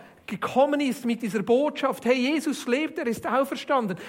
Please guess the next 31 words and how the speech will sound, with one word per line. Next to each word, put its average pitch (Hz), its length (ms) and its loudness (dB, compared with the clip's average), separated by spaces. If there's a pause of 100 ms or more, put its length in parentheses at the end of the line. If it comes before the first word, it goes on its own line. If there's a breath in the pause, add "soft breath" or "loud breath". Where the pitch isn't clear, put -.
(100 loud breath)
Vielleicht 277 480 -2
wäre 247 200 4
er 196 120 2
ja 185 140 2
dabei 190 420 -2
gewesen 269 640 -2
an 202 180 -2
diesem 196 300 -4
Frühstückstreffen 254 1200 0
am 196 120 0
See, 247 300 0
wo 254 100 -2
sie 202 160 -6
fischen 262 440 -4
waren 240 280 2
und 196 160 -4
Jesus 269 400 -2
für 214 200 -6
sie 185 220 -6 (420 loud breath)
Frühstück 320 600 -6
macht. - 580 -12 (1700 soft breath)
Wenn 180 140 -4
er 185 60 -4
sein 180 200 -4
Herz 185 420 -4
weich 180 360 -6
behalten 214 480 -6
hätte, 180 540 -8 (340 loud breath)
sein 180 180 -2
Herz 214 380 0
wieder 196 260 -2